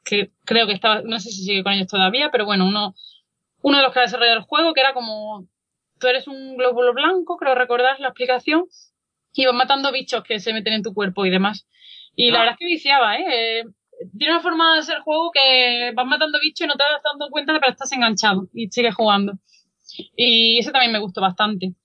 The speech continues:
Speaker 1: Y es que en realidad me gustaron casi todos los indies. <laughs> Creo que no hubo ninguno que no, que no me gustase. Luego probé uno que se llama Raw,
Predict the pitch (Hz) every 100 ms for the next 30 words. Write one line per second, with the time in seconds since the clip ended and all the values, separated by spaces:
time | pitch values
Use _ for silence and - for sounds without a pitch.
0 | _ _ _ _ _ _ _ - 220 208
1 | 262 226 220 220 254 202 240 240 240 233
2 | 214 220 226 226 240 240 220 190 - 247
3 | 269 269 262 269 262 247 247 247 240 233
4 | 233 233 226 226 220 220 240 233 214 208
5 | _ _ - _ _ _ _ 254 269 277
6 | 285 294 294 294 247 233 247 254 262 262
7 | 262 269